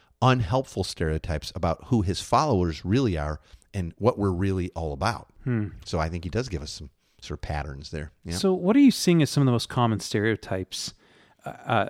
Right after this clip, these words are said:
Speaker 2: that are out there about Christians, and how might we have earned these for ourselves, and how do we go about changing 'em?
Speaker 1: <laughs> Yeah, I wish it's not. I wish it wasn't true, but some of it is. Well,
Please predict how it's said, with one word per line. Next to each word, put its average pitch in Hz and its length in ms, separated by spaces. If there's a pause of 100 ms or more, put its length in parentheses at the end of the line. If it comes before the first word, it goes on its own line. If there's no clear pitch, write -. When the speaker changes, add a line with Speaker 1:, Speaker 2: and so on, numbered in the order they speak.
Speaker 2:
that 117 120
are 104 100
out 110 140
there 95 120
about 90 320
Christians, - 640
and 120 320
how 156 180
might 156 180
we 135 100
have 101 160
earned 127 220
these 143 160
for 160 140
ourselves, 160 440
and 117 120
how 139 100
do 135 60
we 135 80
go 135 120
about 120 220
changing 123 360
'em? 85 220
Speaker 1:
<laughs> - 60
Yeah, 92 220 (100)
I 98 40
wish 101 240
it's - 160
not. 92 240
I 104 60
wish 131 180
it 127 60
wasn't 110 280
true, 87 180
but 80 100
some 98 140
of 90 80
it 87 60
is. 82 140
Well, 101 180